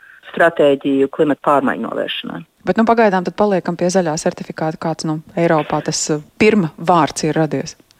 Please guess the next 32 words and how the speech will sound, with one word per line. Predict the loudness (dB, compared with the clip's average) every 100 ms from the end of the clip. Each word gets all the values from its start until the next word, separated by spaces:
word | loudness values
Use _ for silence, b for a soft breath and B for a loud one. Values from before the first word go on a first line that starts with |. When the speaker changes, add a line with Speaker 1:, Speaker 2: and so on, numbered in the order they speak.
| b b b
Speaker 1:
Ā, | 2 6 6 4
tāds | 2 2 2 0
šobrīd | 2 4 2 2
ir | 0 -2
tas, | -6 -4
ā, | 2 2 4
vārds, | 2 0 0
ko | 2
visi | 2 4
lieto, | 4 6 6 6
lai | 4
apzīmētu, | 4 2 2 2 2 0 -4 -16 B B B B -2
eh, | 0 2
šo | 4 6
jauno | 6 4 4 2
dokumentu. | 2 2 2 0 2 4 2 -2 -6 _
Iespējams, | 2 2 4 4 4 2 -4
ka | -2
procesā | 0 0 -2 -2 0 2
kaut | 2 0 -2
kas | -4
pamainīsies, | -2 2 2 0 -4 -2 -4 -4
bet | -6
šobrīd | -2 -2 -2 -4 -2
tiešām, | -2 2 2 2
eh, | -4 -16 -20 -18 -6 -4 0
digitālais | -2 2 2 4 2
zaļais | 2 2 2 0
certifikāts | -4 -4 -8 -8 -8
ir | -12
tas | -10 -12 -4
nosaukums. | -4 -2 -4 -6 -14